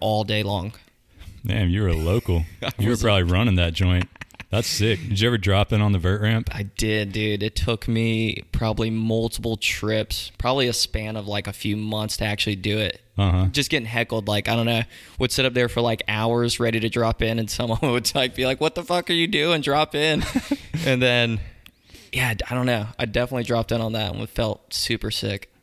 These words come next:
Speaker 2: Yeah, y-, you were sick if you could do that. It would always be
Speaker 1: Yeah.
Speaker 2: like,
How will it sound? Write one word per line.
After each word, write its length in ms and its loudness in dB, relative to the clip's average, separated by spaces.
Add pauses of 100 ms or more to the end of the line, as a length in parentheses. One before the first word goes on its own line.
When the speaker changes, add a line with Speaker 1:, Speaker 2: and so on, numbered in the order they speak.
Speaker 2:
Yeah, 300 4 (120)
y-, 220 0
you 180 4
were 220 4
sick 340 0
if 100 0
you 120 2
could 160 -4
do 180 4
that. 300 0
It 80 2
would 140 2
always 280 2
be 120 2
Speaker 1:
Yeah. 140 4 (120)
Speaker 2:
like, 160 -14